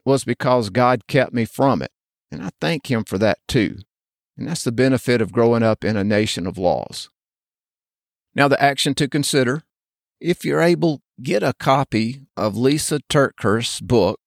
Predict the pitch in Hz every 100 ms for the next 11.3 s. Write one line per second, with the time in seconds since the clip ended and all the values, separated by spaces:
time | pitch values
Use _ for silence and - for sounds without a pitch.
0 | _ 113 104 131 165 180 170 120 113 -
1 | - 135 135 - 120 104 101 - _ _
2 | _ _ - 123 120 139 170 131 - _
3 | _ _ _ _ _ _ - 135 - 160
4 | - 143 139 117 117 107 - - - _
5 | - 110 165 190 - 117 143 151 151 156
6 | 156 160 151 165 165 165 165 _ _ _
7 | _ _ - - - 135 165 - 147 123
8 | 101 - 113 113 104 - 120 120 - 127
9 | 123 117 117 113 101 95 90 101 104 107
10 | 98 113 104 82 73 69 85 98 104 67
11 | 58 -